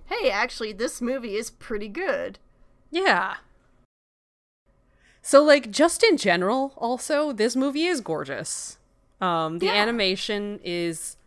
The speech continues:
Speaker 2: just incredible. It's beautiful.
Speaker 1: The animation, the character designs are really cute, the lighting, the textures.
Speaker 2: Ev-, yeah, everything in this film is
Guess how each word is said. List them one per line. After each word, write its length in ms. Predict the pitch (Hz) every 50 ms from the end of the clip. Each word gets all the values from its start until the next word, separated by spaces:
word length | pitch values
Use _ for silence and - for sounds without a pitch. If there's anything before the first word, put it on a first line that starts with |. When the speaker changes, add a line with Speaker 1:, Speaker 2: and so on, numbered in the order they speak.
| _ _ _ _ _ _ _ _ _ _
Speaker 2:
just 600 | - - - - 302 285 262 214 - - - - - -
incredible. 1400 | 226 240 262 226 190 165 156 - - - - 240 262 277 294 302 285 262 208 170 - - - - - 196 - _ _ _ _ _ _ -
It's 220 | 233 240 202 196
beautiful. 1120 | 185 _ - 220 220 220 233 240 254 294 339 330 277 185 - - - - - - - - _ _ _ _ _ _ _ _ _ _ _ _ _ _ _ _ _ _ _ - - _ _ _
Speaker 1:
The 140 | - 247 254
animation, 1200 | 247 240 226 208 208 208 214 208 247 311 311 - - - 339 320 320 311 302 294 294 294 294 277 - -
the 160 | 208 196 - _
character 600 | - - - - 180 190 233 277 277 - 302 302 311
designs 460 | 294 269 311 302 302 302 294 285 311
are 120 | 302 294
really 300 | 285 294 294 294 294 294
cute, 800 | 285 - - - 285 285 285 294 285 285 285 285 285 285 277 - -
the 120 | - 202 185
lighting, 1080 | 165 165 165 160 160 175 202 240 277 285 311 302 302 302 302 294 294 294 294 285 285
the 120 | 247 208 240
textures. 640 | - - - - 226 240 233 - - - - 208 -
Speaker 2:
Ev-, 580 | 196 240 311 311 311 311 302 - - - - -
yeah, 320 | 240 254 262 233 190 - -
everything 760 | 214 233 262 247 269 302 302 277 - - 262 247 240 233 220
in 300 | 214 - 202 208 220 214
this 240 | 214 208 202 - -
film 380 | - 208 202 202 185 175 156 -
is 380 | - 180 185 196 170 151 147